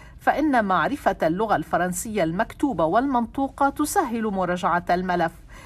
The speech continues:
ولكنها ليست ملزمة للمهاجرين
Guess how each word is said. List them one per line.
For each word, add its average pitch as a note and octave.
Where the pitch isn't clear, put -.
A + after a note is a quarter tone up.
ولكنها G#3
ليست A#3+
ملزمة G3
للمهاجرين F#3+